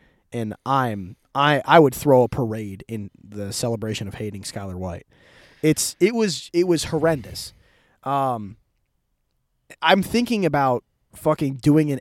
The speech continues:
edit of the show that just takes her out of every scene she's in,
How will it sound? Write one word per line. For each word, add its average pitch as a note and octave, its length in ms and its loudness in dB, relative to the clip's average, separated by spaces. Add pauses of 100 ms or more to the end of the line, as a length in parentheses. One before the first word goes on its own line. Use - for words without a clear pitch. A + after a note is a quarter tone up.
edit C#3 360 -4
of C3 160 -2
the A#2+ 80 -4
show G#2+ 480 -4 (120)
that C3 140 -4
just - 220 -4
takes - 320 2
her C3 280 0
out B2 180 -2
of A2+ 100 -8
every A#2 280 -6
scene A#2+ 280 -4
she's C#3+ 240 0
in, F#3+ 220 2